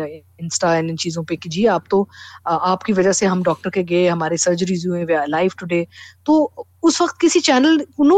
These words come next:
channel wanted to produce it or buy it। मैंने बना के अपनी तरफ से, जैसे सदका कहते हैं ना, मैंने कहा, "जी आप लोग बस चलाएं, चलाएं।" हर साल वो film मैं हर, जो कोशिश करती हूँ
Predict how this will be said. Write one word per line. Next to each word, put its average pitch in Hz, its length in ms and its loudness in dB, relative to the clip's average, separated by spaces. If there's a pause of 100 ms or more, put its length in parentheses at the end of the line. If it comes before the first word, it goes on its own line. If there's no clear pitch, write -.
channel 285 280 4
wanted 254 320 2
to 196 40 -8
produce 190 420 -2
it - 40 -4
or 220 160 2
buy 165 180 -2
it। 151 140 0 (400)
मैंने 262 240 4
बना 226 320 4
के 269 140 0
अपनी 220 240 2
तरफ 240 220 4
से, 254 140 0
जैसे 214 400 4
सदका 185 480 -2
कहते 220 280 0
हैं 247 60 4
ना, 262 80 0
मैंने 226 180 2
कहा, 226 120 2
"जी 233 120 0
आप 180 260 -2
लोग 226 80 -10
बस 254 200 -4
चलाएं, 180 420 0
चलाएं।" 214 340 0
हर 226 140 0
साल 247 200 0
वो 233 140 0
film 220 200 0
मैं 220 120 2
हर, 202 220 0 (400)
जो 208 80 -8
कोशिश 247 280 2
करती 220 240 0
हूँ 240 80 2